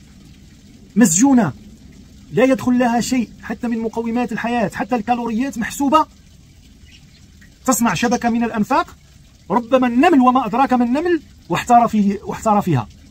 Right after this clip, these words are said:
تعمل، تجهز نفسها بأنها أخذت القليل من الإسمنت والقليل من الحديد الذي هو موجه أصلا لإعادة البناء من جراء التدمير اللي دمروا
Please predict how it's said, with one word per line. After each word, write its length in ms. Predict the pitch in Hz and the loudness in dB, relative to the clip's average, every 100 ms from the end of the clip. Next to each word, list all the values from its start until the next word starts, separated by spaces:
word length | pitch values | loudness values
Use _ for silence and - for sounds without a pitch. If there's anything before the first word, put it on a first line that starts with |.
| - - - - - - - - - | -20 -20 -20 -20 -20 -20 -20 -10 0
تعمل، 340 | 277 277 254 | 2 4 2
تجهز 400 | - 214 247 233 | 2 2 2 2
نفسها 440 | 254 202 226 190 - - - - - - | 0 2 2 2 0 -16 -20 -20 -18 -8
بأنها 500 | 208 269 247 226 240 | -6 -2 0 0 -2
أخذت 280 | 240 247 240 | -2 -2 -4
القليل 420 | 240 240 269 233 | -2 0 0 0
من 100 | 240 | 0
الإسمنت 520 | 240 226 240 262 220 | -2 -4 -2 -2 -2
والقليل 400 | 233 233 240 240 | -4 -2 -2 -2
من 100 | 240 | -6
الحديد 440 | 220 220 247 269 | -6 -4 -2 -2
الذي 260 | 220 233 240 | -2 -4 -4
هو 140 | 240 | -4
موجه 420 | 233 247 214 214 254 | -4 -4 -2 -2 -2
أصلا 260 | 269 254 | -2 -2
لإعادة 440 | 226 202 208 269 254 | -2 -2 0 -2 -2
البناء 380 | 214 233 262 - - - - - - - - - - | -4 0 0 -2 -8 -20 -20 -20 -20 -20 -20 -20 -12
من 140 | 180 226 | -4 0
جراء 300 | 214 233 226 | 2 4 2
التدمير 420 | - 208 247 240 | 0 0 0 0
اللي 200 | 202 220 | 0 -2
دمروا 540 | 170 240 233 226 220 | -4 -4 0 4 4